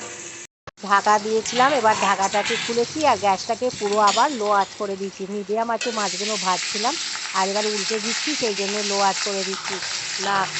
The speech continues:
ফুল আঁচে ভাজলে মাছগুলো খুবই ফাটবে। মাছগুলো ভাজা হয়ে গেছে, তুলে নিয়েছি। এবার কড়াতে তেল ছিল, ওই তেলের মধ্যে আলুগুলোকে, আহ, ভেজে নিচ্ছি, একটু হলুদ দিয়ে লাল করে ভেজে নেবো।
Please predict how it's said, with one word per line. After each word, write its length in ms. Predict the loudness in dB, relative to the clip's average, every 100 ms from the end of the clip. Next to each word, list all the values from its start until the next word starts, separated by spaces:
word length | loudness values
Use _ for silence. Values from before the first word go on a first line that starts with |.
| -4
ফুল 300 | -6 -4 -2
আঁচে 240 | 0 0 0
ভাজলে 340 | 0 0 0 0
মাছগুলো 380 | 0 0 -2 -2 -4
খুবই 200 | -6 -2
ফাটবে। 340 | 0 0 0 -2
মাছগুলো 440 | -2 -4 -6 -4 -2
ভাজা 300 | -2 -2 -4
হয়ে 220 | -4 -2
গেছে, 320 | 0 0 -2 -4 -6 -14 -8
তুলে 200 | -2 0
নিয়েছি। 340 | 2 0 0
এবার 300 | 2 2 2 2
কড়াতে 380 | 2 2 2 0 -2 -2 -4 -4 -4 -2
তেল 220 | 0 0
ছিল, 180 | -2 2
ওই 160 | 2 0
তেলের 280 | -2 -4 -2
মধ্যে 280 | -2 0 2
আলুগুলোকে, 680 | 4 2 -2 -4 -4 -2 -2
আহ, 680 | -2 -8 -12 -8 -4 -2 -2
ভেজে 280 | -4 -4 -2
নিচ্ছি, 320 | -4 -6 -6
একটু 220 | -6 -6 -6
হলুদ 360 | -4 -4 -4 -6
দিয়ে 140 | -4 2
লাল 240 | 2 2 0
করে 180 | -2 -2
ভেজে 300 | -2 -2 -2
নেবো। 240 | -4 -4